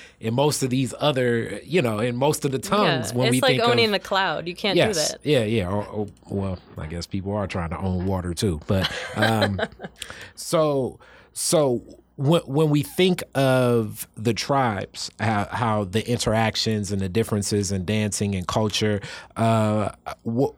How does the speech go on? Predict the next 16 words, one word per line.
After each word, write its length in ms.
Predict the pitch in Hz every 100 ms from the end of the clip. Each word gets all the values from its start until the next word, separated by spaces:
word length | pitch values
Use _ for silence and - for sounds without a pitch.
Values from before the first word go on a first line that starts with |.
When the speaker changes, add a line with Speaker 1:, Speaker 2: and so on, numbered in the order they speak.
| 113
Speaker 1:
where 260 | 113 151
do 100 | 156
the 120 | 139
divisions, 920 | 131 117 110 135 120 123 120 120 117 98
or 100 | 101
where 180 | 123
do 120 | 147 123
the 120 | 104
differences, 640 | 85 135 - 92 - 82
I 40 |
don't 120 | 98 101
wanna 120 | 92
say 140 | 82
divisions 600 | 80 73 101 98 78 -
'cause 160 | - 78
that 200 | 85 90